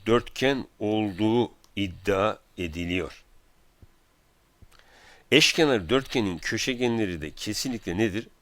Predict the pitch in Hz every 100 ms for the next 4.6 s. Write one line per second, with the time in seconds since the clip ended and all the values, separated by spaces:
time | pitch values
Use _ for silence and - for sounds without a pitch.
0 | _ _ _ _ 104 - 71 - - _
1 | _ _ _ _ _ _ _ _ _ _
2 | - - - _ _ _ _ - 160 160
3 | 104 - 117 131 127 175 147 139 139 127
4 | 156 147 143 120 95 67